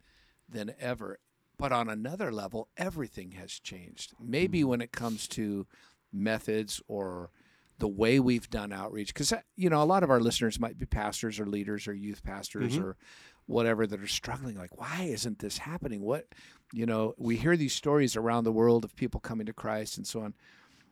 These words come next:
Speaker 1: and they just feel intimidated. They feel, you know, they're not making a difference. Uh, and sometimes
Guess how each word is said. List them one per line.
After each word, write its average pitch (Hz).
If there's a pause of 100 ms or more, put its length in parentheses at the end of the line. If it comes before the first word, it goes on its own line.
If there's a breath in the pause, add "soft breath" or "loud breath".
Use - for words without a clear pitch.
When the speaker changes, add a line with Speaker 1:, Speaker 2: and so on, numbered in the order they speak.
(140)
Speaker 1:
and 117
they 170
just 151
feel 110
intimidated. 117
They 113
feel, 101 (960 soft breath)
you 127
know, 110
they're 101
not 98
making 104
a 95
difference. 117 (140)
Uh, 101 (120)
and 120
sometimes 120